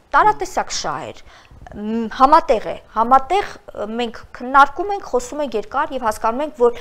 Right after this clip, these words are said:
մեր շահերից է բխում, որպեսզի մենք միասին ավելի սերտ համագործակցենք։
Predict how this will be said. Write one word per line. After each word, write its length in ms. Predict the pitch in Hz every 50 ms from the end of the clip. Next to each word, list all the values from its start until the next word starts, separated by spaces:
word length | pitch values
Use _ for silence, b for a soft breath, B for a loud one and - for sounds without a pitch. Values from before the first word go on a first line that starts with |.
| B B
մեր 140 | 240 262 262 -
շահերից 360 | - 240 226 226 226 - -
է 60 | 190
բխում, 260 | 190 208 - - 285 262
որպեսզի 320 | 226 - 208 202 - 208 208
մենք 220 | 220 226 226 -
միասին 460 | 190 180 170 180 190 - - 269 269 B B B B - _ -
ավելի 300 | 196 196 208 214 214 -
սերտ 260 | - 220 214 - -
համագործակցենք։ 880 | 175 - - 123 - - - - - 139 104 - - - - - B